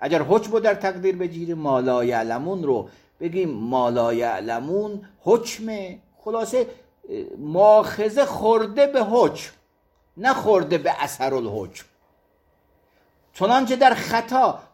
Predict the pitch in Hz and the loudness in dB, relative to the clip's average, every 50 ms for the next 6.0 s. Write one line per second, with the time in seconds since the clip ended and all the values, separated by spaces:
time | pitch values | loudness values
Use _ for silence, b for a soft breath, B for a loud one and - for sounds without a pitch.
0 | _ - 165 208 214 208 202 208 202 202 202 190 190 - 190 190 185 220 226 247 | _ 0 2 2 2 4 2 2 2 4 2 2 0 -2 -4 -4 -2 0 0 0
1 | 247 247 254 254 254 247 240 226 220 208 - 202 202 202 240 233 226 196 170 156 | 2 2 2 2 2 4 6 6 6 4 2 -2 -2 0 0 0 0 0 0 -2
2 | 139 - - - 135 123 117 113 113 101 92 107 95 92 87 - - 98 90 82 | -2 -4 -4 -6 -6 -4 -4 -6 -6 -6 -6 -6 -6 -6 -8 -10 -12 -14 -14 -14
3 | b b b b _ _ 139 170 190 - - 180 214 254 277 - - 240 254 220 | b b b b _ _ -2 -2 -2 -2 0 4 4 4 4 4 2 -2 -4 -2
4 | 226 247 269 269 277 269 240 226 214 214 208 202 208 - - 240 233 202 180 170 | 0 2 2 2 2 2 2 4 6 6 6 4 2 0 -2 -2 0 0 0 -2
5 | 156 - - 160 147 143 123 110 117 117 - - _ - 110 110 - 107 98 80 | -2 -4 -4 -6 -4 -4 -4 -4 -6 -6 -8 -12 _ -8 -8 -6 -6 -8 -8 -8